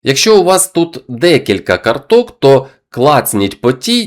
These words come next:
для якої потрібно здійснити перевипуск. Далі натисніть на значок "Управління карткою, рахунком"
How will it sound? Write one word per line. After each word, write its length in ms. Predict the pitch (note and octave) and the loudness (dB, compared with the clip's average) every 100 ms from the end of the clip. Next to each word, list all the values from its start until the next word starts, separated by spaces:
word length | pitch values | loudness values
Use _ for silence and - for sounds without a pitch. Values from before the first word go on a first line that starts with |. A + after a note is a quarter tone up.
| - | -6
для 220 | G#2 A2+ | 0 2
якої 580 | A2 G#2+ - F#3 A3 G#3 | 2 0 0 2 2 -2
потрібно 760 | A2+ F#2+ F#2+ C#3 D#3 F3+ F3+ G2+ | -4 -4 -2 -2 -2 -2 -4 -6
здійснити 1000 | F#2 F#2 E2+ - F2+ F#2+ - A2+ A2 _ | -10 -8 -8 -6 -4 -4 -4 -4 -4 _
перевипуск. 1000 | G#2+ A2 C3 C3 G2 E2 - - - _ _ _ _ _ - | -2 0 -2 -2 -4 -6 -14 -18 -20 _ _ _ _ _ -6
Далі 380 | G#2 D#3 A2+ | 2 4 4
натисніть 640 | A2+ A#2 B2 G#2+ G#2+ F2 F#2+ | 2 0 0 -2 -2 -6 -2
на 140 | G2 | -2
значок 580 | G2+ G#2+ - F#2 E2 - | 0 -2 -2 -4 -4 -6
"Управління 800 | C3 A2+ B2 A2+ G#2+ F#2 E2+ D#2+ | -6 -2 0 0 0 -4 -4 -6
карткою, 840 | D#2+ F#2 E2+ E2+ - E2 D#2+ D2+ C#2 _ | -4 -4 -4 -4 -12 -10 -10 -12 -14 _
рахунком" 920 | F2+ E2+ - E2 D#2+ E2+ - G3 G#3+ | -4 -4 -4 -10 -8 -8 -2 -2 -4